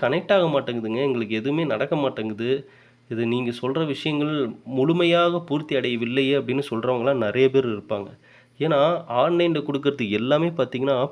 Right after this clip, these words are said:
பொதுவான தகவல்கள் தான். அதாவது, ஆ, பொதுவான கணிப்புகள், உங்களுடைய சுயஜாதகத்துக்கான கணிப்புகள் கிடையாது. பொதுவா உங்க லைஃப்ல அது என்ன ஒரு இருபது, முப்பது பர்சன்டேஜ் உங்களுக்கு கனெக்ட் ஆகும், அவ்வளவுதான்.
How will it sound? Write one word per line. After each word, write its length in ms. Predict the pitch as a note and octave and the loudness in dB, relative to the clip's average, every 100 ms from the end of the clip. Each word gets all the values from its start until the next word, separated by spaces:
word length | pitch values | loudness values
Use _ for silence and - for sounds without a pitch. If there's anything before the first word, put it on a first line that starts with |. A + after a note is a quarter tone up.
| - | 0
பொதுவான 440 | C#3 G3 G#3 F#3 | 4 6 6 6
தகவல்கள் 500 | F3 B2 A#2 G#2+ G2+ | 4 0 0 -2 -4
தான். 180 | F2+ - _ _ _ _ - | -6 -10 _ _ _ _ -6
அதாவது, 380 | A#2+ B2 C#3+ F3+ A3+ A3 - _ _ _ - | 0 2 4 2 0 -4 -14 _ _ _ -12
ஆ, 140 | - A#2+ A2+ G#2+ G2+ - - | -4 0 2 2 2 -2 -2
பொதுவான 440 | C#3 D3+ F3 E3+ | 2 4 6 4
கணிப்புகள், 540 | E3+ C3+ C#3 - G2+ - - - - _ _ _ _ | 4 2 0 -2 -6 -8 -14 -20 -20 _ _ _ _
உங்களுடைய 520 | C#3 G3 A3 G#3 F3+ C#3+ | 0 4 6 8 6 4
சுயஜாதகத்துக்கான 800 | C#3+ F3 F3+ E3+ E3 D3+ C#3+ B2+ A#2+ | 4 4 6 4 4 0 0 0 2
கணிப்புகள் 460 | B2+ C3 C3+ C3+ | 0 0 2 0
கிடையாது. 420 | B2+ G#2 G2+ G2 - - | 0 0 0 -2 -10 2
பொதுவா 580 | C3 C3+ E3 F3 G3 - | 4 6 6 6 4 2
உங்க 200 | C3 B2 | -2 0
லைஃப்ல 280 | A#2+ C3 C3+ | 0 0 0
அது 200 | A2+ B2 | 2 2
என்ன 160 | C#3 | 2
ஒரு 160 | D#3+ C3 | 2 2
இருபது, 340 | B2+ D3 D3 | 0 0 0
முப்பது 340 | C3 A#2 - C3+ | 0 -2 0 -2
பர்சன்டேஜ் 440 | C3+ - E3 E3 | -2 -4 -2 -2
உங்களுக்கு 280 | G3 E3+ - | -2 -2 -2
கனெக்ட் 260 | A#2 C3+ C3+ | -2 0 0
ஆகும், 180 | A2+ | 0
அவ்வளவுதான். 380 | G2 G#2 G#2 - | -4 -4 -4 -6